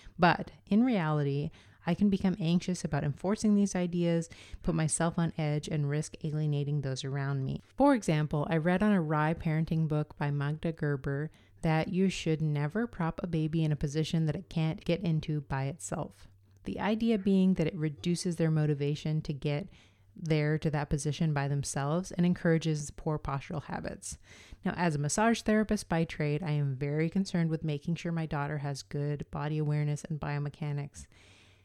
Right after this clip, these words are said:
And every time my mother-in-law or my husband would prop her on their knees, I would inwardly cringe. But ultimately, I decided it was better by far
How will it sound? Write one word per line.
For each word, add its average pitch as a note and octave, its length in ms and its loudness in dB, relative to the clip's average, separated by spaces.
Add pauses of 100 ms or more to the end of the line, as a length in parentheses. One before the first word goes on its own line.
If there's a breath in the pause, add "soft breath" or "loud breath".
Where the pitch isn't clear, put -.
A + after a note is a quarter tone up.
(120)
And G3+ 240 6
every G3 240 4
time F3+ 240 4
my E3+ 80 4
mother-in-law D#3 560 2
or D3 120 0
my C#3 140 -2
husband F#3+ 380 2
would D3 180 -4
prop F#3 300 -4
her F#3 180 -2
on E3 100 0
their D3+ 140 0
knees, E3+ 260 2
I E3 60 0
would D3 180 -2
inwardly E3 460 2
cringe. E3+ 720 -4 (500 soft breath)
But - 220 -2
ultimately, G3 560 0
I D#3 80 2
decided D3+ 500 0
it D3+ 120 -2
was C#3+ 120 -4
better E3 380 -2
by F#3 240 -4
far C#3 420 -2